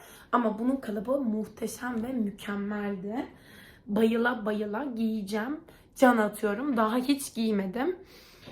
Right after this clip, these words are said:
Size dediğim gibi fotoğraflayabilirsem fotoğrafların hepsini buraya koyarım. E, linklerini de koyarım. Fotoğraflayamazsam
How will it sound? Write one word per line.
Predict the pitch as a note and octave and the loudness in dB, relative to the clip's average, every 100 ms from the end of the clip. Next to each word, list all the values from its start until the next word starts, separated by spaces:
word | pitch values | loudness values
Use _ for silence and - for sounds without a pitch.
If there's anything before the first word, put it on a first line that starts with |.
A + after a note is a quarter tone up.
| - | -6
Size | B3+ B3 B3+ | 2 6 6
dediğim | B3 A#3+ A#3 | 6 2 0
gibi | G#3 G3+ | -2 -4
fotoğraflayabilirsem | G3+ A3+ A#3+ A3 G#3+ A3 G3 A#3 C4 - D4 | -6 -4 0 0 -2 -2 -2 -2 -4 -2 -4
fotoğrafların | C#4+ A#3+ A3+ G#3 - G#3+ | -4 -2 0 -2 -4 -4
hepsini | A3 A3+ G#3 | -4 -4 -6
buraya | G3 C4 E4+ | -4 -4 -4
koyarım. | - G#3 F#3 B3+ - - - - - - - - | -6 -6 -6 -10 -14 -20 -20 -20 -20 -20 -20 -8
E, | G#3+ G#3+ G#3+ - G#3+ | -4 -2 -4 -4 4
linklerini | C4+ B3+ - A3 G3+ | 6 6 4 2 2
de | G3+ | 0
koyarım. | - G3 G3 B3 D4+ | -2 -4 -4 -6 -6
Fotoğraflayamazsam | A#3 A3+ G3 G3 - G#3 F#3+ F#3+ - G3 | -4 -2 0 -2 -4 -4 -2 -4 -6 -4